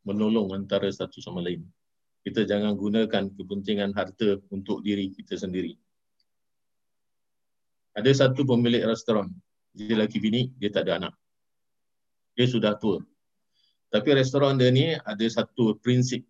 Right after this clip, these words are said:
iaitu keuntungan daripada yang dia dapat. Tiap-tiap bulan dia bagi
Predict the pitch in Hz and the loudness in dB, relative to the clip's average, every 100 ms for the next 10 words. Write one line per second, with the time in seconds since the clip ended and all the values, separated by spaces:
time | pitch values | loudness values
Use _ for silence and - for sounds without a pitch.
0 | _ _ _ _ 101 104 104 139 135 107 | _ _ _ _ -2 0 0 -2 0 0
1 | 113 117 120 131 107 101 107 107 110 104 | 0 2 2 2 2 0 -2 0 0 0
2 | 113 107 101 101 98 107 - 85 _ - | 0 0 -2 -2 -2 -2 -2 -2 _ 0
3 | 123 127 117 - 120 117 104 104 104 104 | 0 2 -2 0 0 2 0 -2 0 0
4 | 113 160 | 0 -4